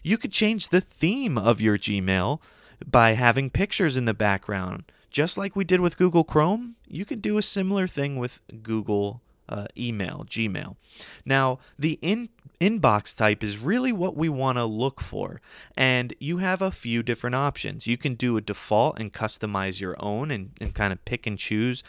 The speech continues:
buffet style what you want. You can choose to where the inbox type is important first, which means anything that you've tagged as important, and Gmail learns what you frequently open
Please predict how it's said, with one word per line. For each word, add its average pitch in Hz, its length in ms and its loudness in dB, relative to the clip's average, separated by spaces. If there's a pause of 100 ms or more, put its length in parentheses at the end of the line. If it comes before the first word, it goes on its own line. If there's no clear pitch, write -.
(220)
buffet 107 400 2
style 127 480 4
what 127 220 -2
you 131 80 0
want. 151 320 0 (280)
You 185 160 2
can 190 200 -2
choose 185 340 0
to 175 100 -2
where 165 200 6
the 151 180 2
inbox 151 520 2
type 143 300 0
is 139 240 0
important 123 560 -4
first, 160 460 0
which 104 160 -10
means 113 300 -6
anything 156 420 -4
that 139 160 -4
you've 123 260 -2
tagged 104 400 -2
as 95 180 2
important, 120 680 -2 (280)
and 131 180 0
Gmail 190 440 4
learns 131 560 2 (160)
what 123 240 4
you 120 280 2
frequently 117 640 -2
open 117 480 0